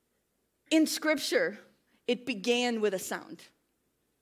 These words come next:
Sound was heard when God was walking through the garden.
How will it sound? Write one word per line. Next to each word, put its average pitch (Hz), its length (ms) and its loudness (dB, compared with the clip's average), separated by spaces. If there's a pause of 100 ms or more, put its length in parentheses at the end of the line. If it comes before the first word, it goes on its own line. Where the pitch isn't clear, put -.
(1400)
Sound 294 1000 2
was 247 220 -2
heard 285 360 0
when 220 140 2
God 247 260 4
was 233 200 0
walking 214 600 2
through 254 240 -6
the 190 100 -4
garden. 202 600 -2